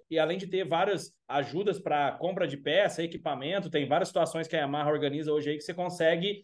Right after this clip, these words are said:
se você tá com a mo-, aqui no Brasil é exclusivamente a Yamaha, lá fora, pra galera entender, eu tava até conversando isso, esse ano ainda na casa, eu fiquei na casa do Gabe Gutierrez, naquela etapa que eu fui do, do norte lá, né?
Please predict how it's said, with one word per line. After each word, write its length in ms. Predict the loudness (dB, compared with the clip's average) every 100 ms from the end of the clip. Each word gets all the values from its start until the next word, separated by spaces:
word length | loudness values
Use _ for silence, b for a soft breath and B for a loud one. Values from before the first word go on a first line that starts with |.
| _
se 160 | -12 -6
você 240 | -2 -2
tá 160 | 0 2
com 80 | 2
a 60 |
mo-, 280 | 0 -2 -6 -6
aqui 280 | -4 0
no 60 | 2
Brasil 400 | 6 6 4 6
é 80 | 6
exclusivamente 640 | 6 0 -4 -4 -4 -4
a 60 | -2
Yamaha, 400 | -2 -2 0 0
lá 260 | 2 2
fora, 540 | 0 0 2 4 2 0
pra 140 | -4
galera 280 | 0 0 -2
entender, 320 | -4 -4 -4
eu 60 | -2
tava 160 | -2
até 120 | -2 -2
conversando 480 | 0 0 0 -2
isso, 400 | -2 -4 -6 -10 -12 _ -4
esse 320 | -2 0 4
ano 220 | 6 4 0
ainda 280 | 0 2
na 160 | 4 2
casa, 280 | 2 0 0
eu 40 |
fiquei 140 | -2 -2
na 120 | 0
casa 220 | 2 2
do 100 | 0
Gabe 220 | 0 0
Gutierrez, 540 | 0 2 2 2 2 -2
naquela 320 | -4 0 0
etapa 320 | 0 -2 -2
que 80 | -2
eu 80 | -2
fui 240 | 0 0
do, 400 | 2 2 2 -4 _ _
do 100 | -4
norte 380 | 0 0 0 0
lá, 180 | -2 0
né? 240 | -2 -4